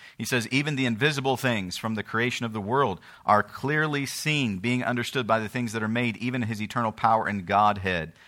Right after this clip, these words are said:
so that they're without excuse." So God says everybody can see that there is a God, right? Um, everybody can understand that.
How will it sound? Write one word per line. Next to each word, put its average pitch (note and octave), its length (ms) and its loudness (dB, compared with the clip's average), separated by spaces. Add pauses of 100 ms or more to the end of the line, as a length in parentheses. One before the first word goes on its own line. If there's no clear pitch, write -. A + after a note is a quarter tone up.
(180)
so - 120 -8
that F2+ 100 -6
they're G#2 180 2
without G2 360 2
excuse." F#2 480 -4
So - 100 -10
God A2+ 240 4
says A2 220 -4
everybody C#3+ 400 2
can G#2+ 200 -2
see F3+ 320 0
that D#3+ 140 -2
there G#2+ 160 0
is F#2 140 -2
a F#2 40 -2
God, D#2+ 460 -2 (300)
right? F#2 320 -2 (320)
Um, F2 400 -2 (200)
everybody A#2 460 -2 (140)
can A2 240 -4
understand A#2 640 0
that. E2+ 240 0